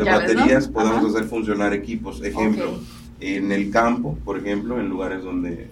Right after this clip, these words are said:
Speaker 2: es muy difícil para el agricultor llevar la energía, se hacen sistemas que puedan hacer que los paneles solares le den batería a un motor o a una
Speaker 1: Ok.
Speaker 2: bomba para poder extraer agua y poder regar.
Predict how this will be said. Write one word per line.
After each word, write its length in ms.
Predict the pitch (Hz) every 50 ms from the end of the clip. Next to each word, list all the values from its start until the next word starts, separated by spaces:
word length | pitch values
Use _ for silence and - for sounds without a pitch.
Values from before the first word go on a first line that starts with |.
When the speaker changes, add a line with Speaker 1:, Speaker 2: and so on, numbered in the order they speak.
| - 76 87
Speaker 2:
es 160 | 90 - - 98
muy 160 | 104 113 120
difícil 420 | 123 113 107 107 107 107 107 104
para 180 | - 95 92 92
el 80 | 92
agricultor 560 | 90 92 92 90 - - 92 - 98 98 95 98
llevar 260 | 98 92 90 87 78
la 120 | 95 98 98
energía, 420 | 107 110 107 113 110 101 98 - - - - - - - - - -
se 200 | - - 117 110
hacen 280 | 107 107 113 113 113
sistemas 600 | 110 117 113 110 - - 120 117 113 113 107 104 -
que 320 | - - 98 92 90 - - - -
puedan 340 | 113 110 117 123 117 107
hacer 260 | 98 95 - 101 101 -
que 100 | - 98
los 140 | 95 -
paneles 320 | - 107 104 107 107 104 -
solares 320 | 95 95 95 90 87 87 87
le 100 | 87 87
den 160 | 95 98 104
batería 520 | 107 101 101 104 101 104 110 113 113 107 104
a 20 |
un 140 | 104 101 104 104
motor 500 | 104 107 104 - 104 101 92 92 - - - - - - - -
o 100 | 113 104
a 40 | 98
una 160 | 101 107 107
Speaker 1:
Ok. 80 | 101 107
Speaker 2:
bomba 380 | 113 113 110 107 107 104 -
para 180 | 92 90 85 -
poder 180 | - 92 95
extraer 380 | 98 95 - - 101 98 98 98
agua 260 | 98 98 92 95 95
y 40 | 87
poder 280 | 80 85 87 87 90 -
regar. 300 | 92 92 101 104 107